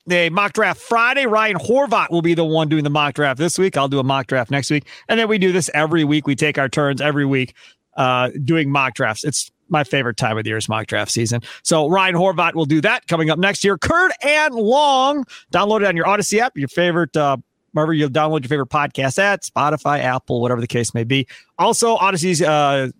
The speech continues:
YouTube, sports YouTube page. You can stream us live there. Like, subscribe, follow, all that fun stuff. Back after this.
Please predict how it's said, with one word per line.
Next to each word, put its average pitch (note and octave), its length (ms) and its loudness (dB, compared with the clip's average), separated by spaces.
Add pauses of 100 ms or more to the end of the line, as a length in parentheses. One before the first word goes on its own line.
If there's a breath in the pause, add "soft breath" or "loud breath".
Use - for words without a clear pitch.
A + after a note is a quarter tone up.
(160)
YouTube, G3+ 500 0
sports F3+ 320 -2
YouTube D#3+ 360 0
page. D3+ 360 0 (240 soft breath)
You D3 60 -2
can C3+ 40 -2
stream D3+ 200 0
us B2+ 120 -4
live B2 260 0
there. E3 280 2
Like, C#3+ 260 0
subscribe, B2+ 440 -2
follow, B2+ 300 0
all A#2 140 -2
that A#2 200 -2
fun - 200 -2
stuff. A#2+ 320 -4
Back C#3+ 200 -2
after G#2+ 180 -8
this. A2 240 -8